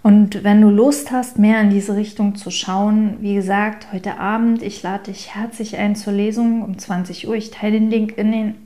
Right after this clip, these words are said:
den <clears throat> Shownotes. Entschuldigung. Genau, und, ähm, wenn du, wenn du wirklich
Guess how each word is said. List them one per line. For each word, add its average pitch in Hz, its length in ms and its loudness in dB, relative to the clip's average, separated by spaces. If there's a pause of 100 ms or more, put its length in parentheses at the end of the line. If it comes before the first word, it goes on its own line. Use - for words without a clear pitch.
(140)
den 254 420 4
<clears throat> - 0 -
Shownotes. 247 680 -2 (200)
Entschuldigung. 233 760 -4 (920)
Genau, 202 320 2
und, 220 720 0
ähm, 214 760 2 (1400)
wenn 214 320 4
du, 214 460 2 (120)
wenn 196 180 0
du 185 160 0
wirklich 254 640 0